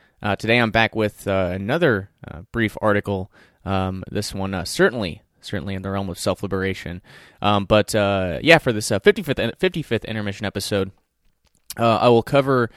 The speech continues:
an article from Vonu Life, March nineteen seventy-three, uh, by Rayo. Uh, it's titled Ecology to Vonu to Technology to Peace.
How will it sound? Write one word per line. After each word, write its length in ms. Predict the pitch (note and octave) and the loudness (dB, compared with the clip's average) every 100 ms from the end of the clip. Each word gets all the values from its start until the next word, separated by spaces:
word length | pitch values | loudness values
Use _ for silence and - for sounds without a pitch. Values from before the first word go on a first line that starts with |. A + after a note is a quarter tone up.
| - B2 | -16 -8
an 120 | A2+ G#2 | -4 2
article 560 | C#3+ F#3+ - F2 - | 6 6 6 -2 -10
from 400 | - - A2 G2 - | -10 -4 -2 -2 -6
Vonu 300 | A2+ A2 A#2 | -2 0 2
Life, 240 | G#2+ G#2+ - | 2 0 0
March 260 | A2 G#2 | -2 -2
nineteen 280 | G#2+ G#2 G#2+ | -4 -6 -6
seventy-three, 760 | - G2+ F#2 F#2 A#2 B2 C#3 C3+ _ _ _ | -6 -8 -8 -10 -6 -2 -2 -2 _ _ _
uh, 200 | - - | -12 -12
by 180 | - G2 | 0 2
Rayo. 360 | G2 B2 F#3 A2 - | 4 4 6 4 0
Uh, 440 | _ _ - - | _ _ -20 -16
it's 160 | - - | -12 0
titled 320 | A2+ G#2+ F#2 | 2 2 0
Ecology 680 | - D3 D3+ D3 D#3+ D3+ D#3 _ _ _ | 2 4 4 2 0 -2 -4 _ _ _
to 100 | - | -6
Vonu 540 | G#2+ A#2 A#2 A#2+ A#2+ A2+ | 2 4 4 2 0 -2
to 100 | G#2 | -2
Technology 540 | G#2 G2+ G#2 G#2 G#2 | -2 -2 -2 -4 -6
to 80 | F#2+ | -8
Peace. 460 | - - - - | -8 -10 -10 -12